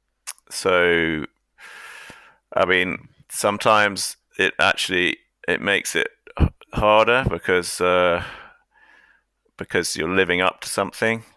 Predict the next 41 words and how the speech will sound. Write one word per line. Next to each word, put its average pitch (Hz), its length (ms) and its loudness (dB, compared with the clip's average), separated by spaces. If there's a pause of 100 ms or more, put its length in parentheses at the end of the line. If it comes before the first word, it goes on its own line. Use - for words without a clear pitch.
(160)
I 92 100 -4
mean, 92 320 -2 (260)
certainly 92 760 -2
the 76 140 -6
Alien 92 360 0
creature - 380 -4
suffered 92 400 -4
from 101 220 -6
that 107 260 -4
because 87 340 -8
you 85 80 -14
could - 240 -8
never 87 280 -2
really 90 220 -2
beat 82 360 -4
the 85 140 -4
original. 90 600 -6
And, 82 440 -6 (880)
uh, 80 440 0 (200)
I 87 80 -4
think 85 360 -6
the 82 160 0
original 85 580 -2
Alien 82 400 0
worked 82 300 -2
so 82 200 -2
well 87 480 0 (140)
because - 320 -10
it, - 120 -8 (100)
you 65 100 -8
didn't 80 260 -8
see 76 220 -6
much 82 260 -4
of 82 80 -8
it 90 200 -2
because 82 280 -8
of 82 80 -6
its - 180 -6
own 82 200 -4
limitations, 82 800 -6 (840)
um, 82 560 -2